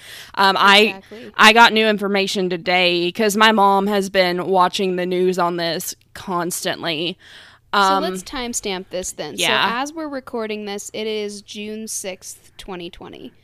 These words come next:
Speaker 1: Yep, and it's,
Speaker 2: Um,
Speaker 1: like, eight thirty. <laughs>
Speaker 2: Yeah.
Speaker 1: So
Speaker 2: So if anything new comes out between now and Monday, just know. And if you're listening to this in the backlog, there might be information that we don't know about yet.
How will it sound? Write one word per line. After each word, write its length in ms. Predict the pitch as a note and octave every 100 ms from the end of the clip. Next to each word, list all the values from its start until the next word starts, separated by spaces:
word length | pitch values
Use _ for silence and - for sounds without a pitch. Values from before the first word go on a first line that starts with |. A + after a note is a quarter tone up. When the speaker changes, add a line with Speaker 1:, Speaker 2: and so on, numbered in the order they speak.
| _
Speaker 1:
Yep, 220 | G3+ G3 -
and 160 | - G#3
it's, 160 | F#3+
Speaker 2:
Um, 160 | F#3 F3+
Speaker 1:
like, 240 | G3+ F#3 -
eight 200 | F#3 F3
thirty. 440 | F3 D#3 D3 C#4 C#4+ D#4 -
<laughs> 540 | D#4+ - - - -
Speaker 2:
Yeah. 300 | G#3 G3 - B3+
Speaker 1:
So 220 | - G#3
Speaker 2:
So 540 | F#3 F3+ F#3 G3+ G#3 - _ _ _ _ _ _ -
if 180 | B3 B3
anything 440 | B3 C#4 C#4+ C4+
new 160 | B3+ B3+
comes 260 | C4 A#3
out 300 | A#3+ A#3+ A3+ - _ _ _
between 360 | A#3 A3+ A#3+ A3+
now 200 | G#3+ G#3
and 160 | G3+
Monday, 420 | A3+ A#3 G#3 G3+ - _ _ -
just 240 | C#4 C#4
know. 300 | B3+ A3+ G#3
And 200 | G#3 A#3+
if 120 | C4 C#4
you're 260 | C4+ B3+ A#3 _ _
listening 500 | - A3 A#3+ - A#3+
to 80 | A3+
this 180 | A3 A3
in 80 | A3
the 60 |
backlog, 560 | G#3+ G#3+ G#3 - F#3+ F#3
there 140 | G3+ G3+
might 200 | G3 G3+
be 140 | G#3
information 600 | G#3 G#3 G3+ G3 - F#3+
that 120 | F#3
we 140 | F#3+ F#3+
don't 160 | G3
know 180 | G3+ G3+
about 320 | F#3+ F#3 F#3
yet. 300 | F#3 E3 -